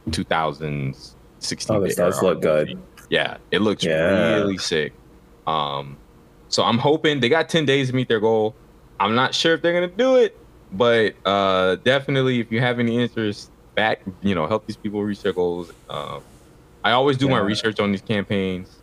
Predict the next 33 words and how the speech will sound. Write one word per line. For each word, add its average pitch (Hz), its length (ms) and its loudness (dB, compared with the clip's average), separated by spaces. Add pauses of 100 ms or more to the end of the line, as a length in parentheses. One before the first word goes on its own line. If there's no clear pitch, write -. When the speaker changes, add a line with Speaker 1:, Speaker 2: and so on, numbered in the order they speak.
Speaker 1:
um, 76 160 -8
because 76 300 -8 (100)
nobody 82 400 -4
wants 80 220 -12
to - 80 -20
get 82 140 -8
their 80 100 -8
money 78 240 -12 (100)
took. 76 160 -8 (720)
Speaker 2:
Yeah. 90 220 2 (640)
Speaker 1:
And 76 480 -4
it, 85 240 -4
it, 87 200 -4 (120)
you 87 120 -6
know, 73 120 -4
these 82 180 -14 (260)
guys 85 380 -4 (160)
definitely 87 460 -4
sound 80 300 -10
like 71 180 -10 (100)
they're, 73 300 -4
they 78 180 -4
are 73 140 -4
in 95 200 -4
it, 98 180 -4 (400)
like 95 140 0
I - 40 -2
said, 98 260 0
just 110 160 -4
the 107 80 0
game 151 260 0
looks 92 160 -2
gorgeous. 76 540 -6